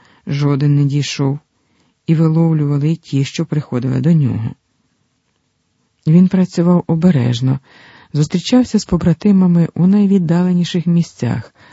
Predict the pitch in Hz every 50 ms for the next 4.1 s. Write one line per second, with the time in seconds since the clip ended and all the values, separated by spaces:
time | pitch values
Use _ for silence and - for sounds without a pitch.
0 | - - _ _ _ - 170 165 156 151 147 147 - - 151 - - 196 196 190
1 | - - - 160 156 156 156 147 143 131 - - - 170 185 196 _ - - 127
2 | 120 127 - _ _ _ _ _ _ _ _ _ _ _ _ - 156 160 160 185
3 | 196 220 214 208 202 185 _ - - 135 156 147 - - 160 _ - _ - 160
4 | 156 160